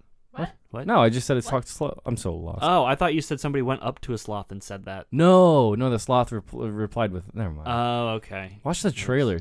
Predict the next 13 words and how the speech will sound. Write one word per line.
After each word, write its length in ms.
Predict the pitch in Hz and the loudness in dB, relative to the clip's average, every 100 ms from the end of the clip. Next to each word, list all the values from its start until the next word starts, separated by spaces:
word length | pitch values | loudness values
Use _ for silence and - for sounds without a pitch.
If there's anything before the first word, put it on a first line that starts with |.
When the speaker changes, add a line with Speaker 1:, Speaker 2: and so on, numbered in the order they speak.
| - | -4
Speaker 2:
Look, 440 | 120 139 123 104 - | 2 4 4 2 -6
Speaker 3:
No. 60 | - _ _ _ _ | -16 _ _ _ _
Speaker 2:
I 80 | 131 | 2
Speaker 3:
Anyway, 260 | 214 123 101 | 6 6 4
Speaker 2:
don't 140 | - | -2
care. 280 | 92 87 90 | -14 -6 -2
Speaker 3:
uh, 220 | 123 120 | 0 0
Zootopia, 560 | 117 185 170 131 147 175 190 | -2 0 0 0 -2 -6 -12
Speaker 1:
Mm-hmm. 240 | 202 180 | -14 -8
Speaker 3:
London 500 | 113 113 147 190 220 202 | 0 4 4 4 0 0
Has 300 | 175 127 - | 0 -2 -4
Fallen. 500 | - 120 160 226 247 | -2 2 2 2 -2
Speaker 2:
Boo. 420 | 101 101 101 | -4 -4 -4